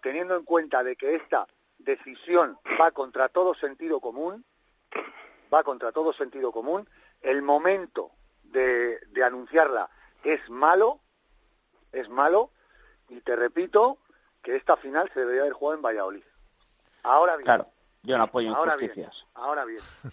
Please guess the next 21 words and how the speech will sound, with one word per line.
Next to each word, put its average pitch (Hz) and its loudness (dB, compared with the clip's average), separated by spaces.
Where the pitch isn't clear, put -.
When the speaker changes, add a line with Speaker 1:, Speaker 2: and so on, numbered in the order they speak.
Speaker 1:
no 180 2
animar 165 -6
por 120 -12
parte 156 -4
de 143 -2
los 123 -8
clubes, 156 -6
como 107 -8
dijeron 143 0
los 139 2
presidentes, 135 -2
probablemente 156 0
en 127 -10
caliente, 127 -4
eh, 101 -4
eh, 98 -6
después 131 2
de 131 4
conocer 120 -4
la 113 2
decisión. 160 0